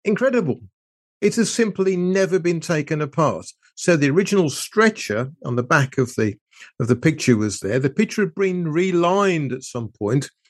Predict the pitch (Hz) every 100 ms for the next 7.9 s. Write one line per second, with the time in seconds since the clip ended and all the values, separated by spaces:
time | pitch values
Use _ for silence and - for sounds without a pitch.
0 | _ - 165 180 165 - 156 147 - -
1 | 165 156 123 131 123 127 127 123 113 107
2 | - _ _ _ _ _ - 139 131 -
3 | 131 120 120 104 _ _ - 123 110 -
4 | - 131 131 131 120 117 117 123 117 117
5 | 113 120 127 101 110 _ - - - -
6 | - 190 180 - _ 185 220 202 240 226
7 | 220 220 - 214 233 233 - 87